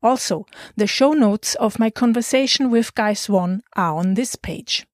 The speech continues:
I'm in the middle of changing the show topics a little bit.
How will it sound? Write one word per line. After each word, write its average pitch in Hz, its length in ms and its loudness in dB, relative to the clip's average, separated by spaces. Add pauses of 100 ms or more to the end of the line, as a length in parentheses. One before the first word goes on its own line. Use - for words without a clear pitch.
(600)
I'm 330 180 2
in 285 160 4
the 247 60 4
middle 254 320 4
of - 180 -4
changing 240 480 2
the 190 80 -4
show 226 300 0
topics - 520 -6
a 208 40 -4
little 170 260 -6
bit. - 380 -14